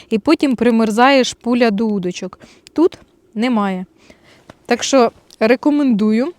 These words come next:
Тим паче вони зараз по знижці, адже до, якщо там до середини січня, так точно, даже трошки більше, там йдуть знижки, класні знижки, я вже теж там підтарювалась,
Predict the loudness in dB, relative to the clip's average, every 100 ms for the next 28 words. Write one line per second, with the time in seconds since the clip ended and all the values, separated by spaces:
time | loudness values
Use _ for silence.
0 | _ -2 2 2 2 -2 0 2 4 4
1 | 2 -2 -4 -4 -4 -4 -2 2 2 2
2 | -2 0 2 2 2 2 0 -2 -10 -8
3 | -8 -10 _ _ -12 -6 -2 -2 -4 -4
4 | -4 -2 -2 -2 -2 -4 -6 -4 -4 -4
5 | -8 -8 -4 -6 -6 -12 -6 -6 -6 -8
6 | -8 -6 -2 -2 -2 -8 -8 -12 -20 -20
7 | _ 4 4 4 0 2 2 0 0 -2
8 | -2 -4 -6 _ _ _ _ -20 -6 2
9 | 2 2 -6 -2 -2 -2 -2 0 2 0
10 | -2 -2 -2 -6 -6 -4 0 0 0 0
11 | 0 0 -2 -8